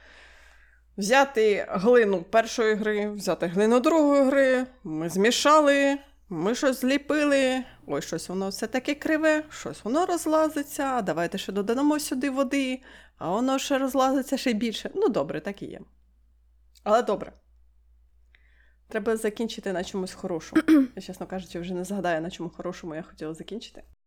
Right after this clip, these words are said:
Speaker 2: О, о, о, я знаю, що я можу сказати. А, я вже вдруге граю в Соласту.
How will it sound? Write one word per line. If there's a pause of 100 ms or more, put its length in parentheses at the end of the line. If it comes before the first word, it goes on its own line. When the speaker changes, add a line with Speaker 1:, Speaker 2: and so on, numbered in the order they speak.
(600)
Speaker 2:
О,
о,
о,
я
знаю,
що
я
можу
сказати. (380)
А,
я
вже (200)
вдруге
граю
в
Соласту.